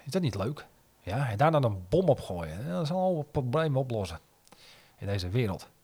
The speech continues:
Ja, een festival voor mensen met mondkapjes. Lijkt het, het, het meest domme festival wat je ooit gaat meemaken. Ik denk dat de helft van de mensen al niet binnenkomt. Dat ze allemaal kaartjes hebben van de, van de, van,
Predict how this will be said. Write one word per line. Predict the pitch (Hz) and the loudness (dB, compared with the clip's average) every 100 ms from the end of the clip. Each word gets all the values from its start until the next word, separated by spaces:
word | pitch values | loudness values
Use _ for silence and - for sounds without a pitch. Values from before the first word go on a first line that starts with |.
| _ _ _ _ _ _ _ _ _ _ - - _ _ | _ _ _ _ _ _ _ _ _ _ -20 -20 _ _
Ja, | - 95 - | -4 -4 -2
een | 139 123 | -4 2
festival | 180 - 143 143 | 2 4 4 4
voor | 123 | 4
mensen | 139 123 | 4 2
met | 120 | 2
mondkapjes. | 135 - 90 - 80 | 0 0 -4 -4 -6
Lijkt | 110 117 117 | -4 -4 -6
het, | 113 | -6
het, | 117 | -6
het | 113 | -2
meest | 123 131 | -2 -2
domme | 95 101 151 135 | -2 -2 0 0
festival | - 135 - 135 | -2 -4 0 2
wat | 120 113 | 2 2
je | |
ooit | 139 - | 0 0
gaat | 117 | -2
meemaken. | 123 156 160 147 156 | 0 0 0 0 -2
Ik | |
denk | 135 123 | -2 -2
dat | 113 | 2
de | |
helft | 123 156 | 2 2
van | 123 | 2
de | 120 | 2
mensen | 127 123 | 2 2
al | 113 | 0
niet | 95 | 2
binnenkomt. | 143 156 135 147 | 2 2 0 -2
Dat | 143 | 0
ze | 117 | 0
allemaal | 135 - | 0 2
kaartjes | 143 139 123 | 2 2 0
hebben | 120 135 | -2 0
van | 123 | 0
de, | 123 | -2
van | - - 120 | -4 -8 -6
de, | 117 | -6
van, | - | -8